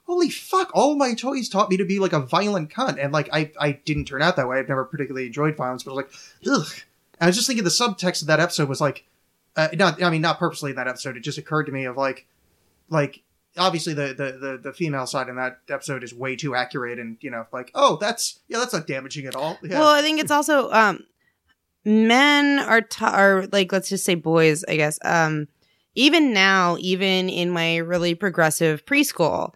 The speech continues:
Speaker 2: like, my kids are still, like, uh, 'cause my, my classroom is most, is, like,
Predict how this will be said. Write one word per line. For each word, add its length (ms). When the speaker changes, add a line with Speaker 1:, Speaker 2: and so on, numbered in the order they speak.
Speaker 2:
like, 600
my 160
kids 440
are 240
still, 1000
like, 520
uh, 140
'cause 240
my, 400
my 140
classroom 480
is 100
most, 280
is, 280
like, 400